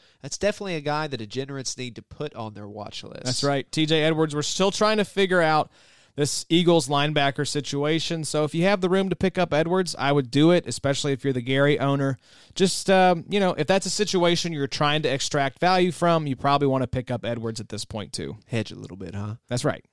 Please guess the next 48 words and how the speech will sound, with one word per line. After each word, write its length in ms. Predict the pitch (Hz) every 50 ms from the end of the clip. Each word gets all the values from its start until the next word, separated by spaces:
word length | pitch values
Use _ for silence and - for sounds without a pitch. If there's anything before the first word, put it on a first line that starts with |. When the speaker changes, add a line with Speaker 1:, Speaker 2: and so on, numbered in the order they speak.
| _ -
Speaker 1:
Josh 240 | - 143 160 165 -
Sweat, 300 | - 185 185 147 117 -
fifty-seven 480 | - 147 143 - 139 - - 156 147 131
percent 260 | 131 120 - 151 127
of 40 | 120
snaps, 380 | - - 143 143 139 135 -
down 260 | - - 117 123 143 165
from 160 | - 233 208
seventy 340 | - - 247 269 254 175 131
percent. 440 | - 120 101 - - 117 110 - -
Two 60 | -
Speaker 2:
Ruh-roh. 200 | 170 190 139 120
Speaker 1:
solos, 560 | 120 180 175 180 180 180 185 185 190 190 -
one 140 | - 131 131
assist, 460 | 123 - - 165 175 190 185 - -
one 160 | 127 127 123
tackle 320 | 120 - 139 127 113 107 113
for 160 | - - 117
loss. 360 | 120 127 139 156 175 175 - - - - - _ _ _ -
Uh, 160 | 113 113 110 110
snap 340 | - - - 151 170 180 -
count 260 | - 208 202 196 -
took 160 | - 196 -
a 60 | 180
dive. 480 | 170 180 180 185 196 208 214 196 - _ _ _ _ _ -
Is 80 | 117 101
he 80 | 117
going 160 | 110 127 127
back 160 | 120 131 139 131
to 60 | -
the 80 | 131 127
bench 240 | 120 135 151 - -
for 80 | -
now? 240 | 113 113 107 104 107 - _ _ _ -
Speaker 2:
Um, 600 | 151 170 190 202 208 208 208 208 208 202 190 127
yeah, 300 | 143 175 208 208 202 202
probably. 640 | 190 - - 185 170 165 151 139 131 139 139 139 131 107 - - _ _ _ 131 131
Just, 400 | 123 143 165 160 147 - - 156
um, 440 | 147 139 135 135 131 131 131 123 117 -
hopefully 360 | - 165 202 208 - 190 196
you 80 | 180 170
have 120 | 165 147
better 240 | 143 151 147 143 135
options 460 | 131 131 123 120 - - 131 127 113
there. 260 | 113 127 123 120 120
But 200 | 120 120 233 262
if 140 | 269 - -
not, 300 | 170 160 156 160 160 -